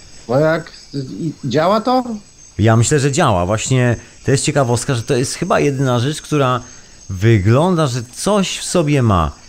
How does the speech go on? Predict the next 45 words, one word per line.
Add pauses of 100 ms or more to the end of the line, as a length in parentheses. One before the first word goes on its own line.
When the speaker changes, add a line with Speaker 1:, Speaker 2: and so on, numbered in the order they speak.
(140)
Speaker 2:
A
ty
masz
jakiś
Speaker 1:
Tak.
Speaker 2:
koncept
na
przykład
na, (260)
a
czy
koncept,
jak
odbierasz,
wiesz,
kwestię
tego, (880)
wiesz,
w
którym
kierunku
zmierza
świat? (880)
Jak
to
widzisz? (1700)
Bo
to
nie
Speaker 1:
Świat?
Speaker 2:
chodzi
może
konkretnie
o
to,
wiesz,
czy
widzimy,
że
samochody
będą
miały
trzy
koła,
tylko,